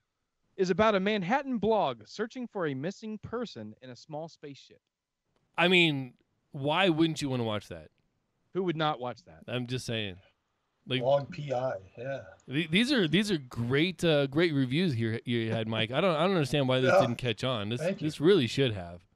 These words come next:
Speaker 1: <laughs>
Speaker 3: It's, you know, the advancing technology. It, otherwise, it would, it would have gone. But, you know, who wants a T V guide anymore?
Speaker 2: Yeah, yeah. I mean,
Speaker 1: <laughs> Yeah,
Speaker 2: you
Speaker 1: no.
Speaker 2: know, you, you gotta, you gotta, you gotta kinda play that game.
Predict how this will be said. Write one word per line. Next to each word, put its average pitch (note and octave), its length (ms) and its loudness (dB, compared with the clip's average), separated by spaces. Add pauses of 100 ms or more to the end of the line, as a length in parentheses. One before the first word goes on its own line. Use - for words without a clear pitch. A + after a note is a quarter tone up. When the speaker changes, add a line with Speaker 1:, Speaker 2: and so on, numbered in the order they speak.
(640)
Speaker 1:
<laughs> - 380 0 (600)
Speaker 3:
It's, E3 260 -8
you D#3+ 80 4
know, C#3 140 8
the C3+ 120 0
advancing D3+ 480 2
technology. A#2 800 0 (460)
It, C3+ 240 -6
otherwise, C3+ 560 4
it B2 80 -6
would, A2+ 160 -4
it C3+ 280 -4
would B2+ 180 -2
have G#2+ 100 -12
gone. F#2+ 420 -2
But, G2 220 -8
you G2 100 -8
know, F#2+ 300 -4
who C3+ 80 0
wants A#2+ 260 2
a A2+ 60 -10
T B2 160 -8
V G#2+ 80 -8
guide F#2 320 0
anymore? F2+ 440 -14
Speaker 2:
Yeah, C#3+ 220 0 (220)
yeah. C3 220 4
I C#3+ 60 0
mean, F3+ 100 0
Speaker 1:
<laughs> F#3+ 100 0
Yeah, C#3 100 -2
Speaker 2:
you - 60 -4
Speaker 1:
no. G#2 80 -4
Speaker 2:
know, A#3 160 -12 (160)
you, A3+ 160 -10
you A3 80 -2
gotta, A3+ 320 2
you F#3+ 40 4 (180)
gotta, G3 180 4
you F#3 60 2
gotta G#3 180 2
kinda F#3 260 0
play F3+ 200 2
that E3 100 0
game. D#3 240 -4